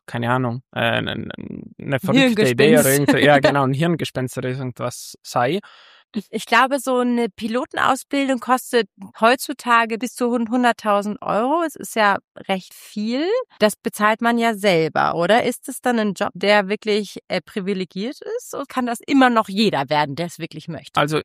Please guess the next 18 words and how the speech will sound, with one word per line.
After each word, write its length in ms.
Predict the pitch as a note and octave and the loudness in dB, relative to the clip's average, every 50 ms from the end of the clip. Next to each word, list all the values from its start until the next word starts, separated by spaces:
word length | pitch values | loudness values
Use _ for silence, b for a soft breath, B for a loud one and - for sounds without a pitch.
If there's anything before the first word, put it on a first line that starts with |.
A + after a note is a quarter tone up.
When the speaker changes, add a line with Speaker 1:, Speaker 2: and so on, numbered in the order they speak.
| _ | _
Speaker 1:
tatsächlich 580 | - D#3 D#3 - F3 E3+ E3 - F3 F3 - - | 2 2 4 4 2 2 2 0 -2 -4 0 0
heutzutage 460 | D3+ C#3 C#3+ - C3+ - C#3+ C#3 C3 B2+ | 0 0 0 0 -2 0 0 0 2 2
ja. 280 | B2+ A#2+ A#2+ B2+ C3 | 4 4 4 4 4
Wir 140 | B2 B2+ B2 | 2 0 -2
sind 320 | - - C3 C3+ C3 A#2+ | -2 -2 -4 -4 -4 -6
so 240 | - - C3 C3 C3 C3 | -4 -2 -2 0 0 0
um 220 | B2+ B2+ B2+ A#2+ | 0 -2 -2 -2
die 220 | B2 A#2+ B2 B2 | -2 -2 -2 -2
wahrscheinlich 500 | A#2 A2+ A2+ - - B2 B2 B2 A#2+ - | -4 -4 -4 -4 -4 -4 -4 -6 -6 -6
hunderttausend 640 | - C3+ B2+ B2+ B2+ - C3 B2 B2 B2+ - C3+ C3 - | -6 -6 -6 -6 -6 -2 0 0 0 0 -4 -6 -2 0
Euro, 200 | C3+ C#3 C#3 C#3 | 2 2 2 2
Speaker 2:
Ja. 200 | C#3 C#3 C#3 C3+ | 2 2 0 0
Speaker 1:
ein 260 | C3+ C3 A#2 F#2+ - - | -2 -4 -8 -10 -4 0
paar 220 | B2 B2 B2 B2 - - | 2 2 2 0 0 0
tausend 340 | B2+ B2 C3 B2+ - B2+ | 0 2 0 0 -2 0
auf 220 | B2+ B2 D3 C#3+ - | 2 2 2 2 2
oder 160 | C3+ - - | 2 2 4
ab, 160 | - C3+ C3 | 4 2 2